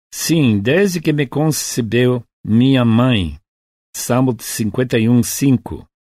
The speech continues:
O coração humano é enganoso e transforma o mal em bom, e o bom em mal, como Isaías observa.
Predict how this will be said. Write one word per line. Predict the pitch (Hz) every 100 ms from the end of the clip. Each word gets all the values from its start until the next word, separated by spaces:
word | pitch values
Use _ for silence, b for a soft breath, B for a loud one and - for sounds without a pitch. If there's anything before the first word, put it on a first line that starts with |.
| _ _ _
O | 120
coração | 120 190 190 - 170
humano | 147 147 156
é | 143
enganoso | 160 151 131 123 139 127 98
e | 104
transforma | - 151 143 - 135 170 165
o |
mal | 139 120 127 135 139
em | 139
bom, | 110 127 113 76 - _ _ _
e | 117
o | 123
bom | 104 143 160
em | 147 143
mal, | 120 127 123 107 98
como | 123 131
Isaías | 135 117 120 117 139 143 127
observa. | 127 110 110 127 120 92 92